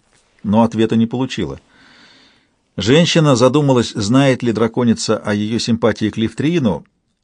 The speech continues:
и подробностях ее несчастливого брака, и тут же решила оберегать свою личную жизнь, не думая на эти темы. А затем осознала всю тщетность подобного подхода.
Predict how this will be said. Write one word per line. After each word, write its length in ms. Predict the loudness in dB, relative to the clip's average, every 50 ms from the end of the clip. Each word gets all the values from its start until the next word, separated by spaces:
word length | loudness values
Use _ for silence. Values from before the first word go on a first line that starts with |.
| _ _
и 120 | -6 -6 -4
подробностях 960 | -2 -2 0 2 2 2 2 2 2 0 0 0 -2 -2 -2 -4 -12 -20 _ _ _
ее 280 | -4 -2 0 2 2 2
несчастливого 600 | 2 2 0 -2 -6 -2 0 0 2 2 2 2
брака, 460 | 2 2 2 2 2 0 -2 -4 -4 -6 -14 -20 _ _ _ _ _ _ _ _ _ _ _ _
и 140 | -8 -8 -8
тут 400 | -6 _ 0 2 2 2 2 2
же 120 | 2 4
решила 480 | 4 4 2 0 0 0 2 2 2 2
оберегать 800 | 2 0 0 2 2 2 2 2 2 2 2 2 2 -2 -8 -10 -8
свою 320 | -4 0 2 2 2 2
личную 400 | 2 0 -2 0 0 2 2 2
жизнь, 380 | 2 2 2 2 2 0 -4 -6 -10 _ _ _ _ _ _ _ _
не 160 | 0 0 2
думая 320 | 2 2 2 2 2 0
на 140 | 0 -2 -4
эти 140 | -6 -10 -14
темы. 340 | -12 -10 -10 -10 -10 -10 -16 -20 _ _ _ _ _ _ _ _ _ _ _ _ _ _ _ _ _ _ _ _ _ _ _ -6
А 80 | -4 -4
затем 280 | -4 -2 -2 0 0
осознала 480 | 0 2 2 0 2 2 2 2 2 2
всю 180 | 0 -2 -2
тщетность 500 | -2 -2 0 0 0 0 0 -2 -2 0
подобного 420 | 0 0 2 0 0 0 -2 -2 -2
подхода. 480 | -2 -4 -6 -4 -8 -10 -10 -10 -14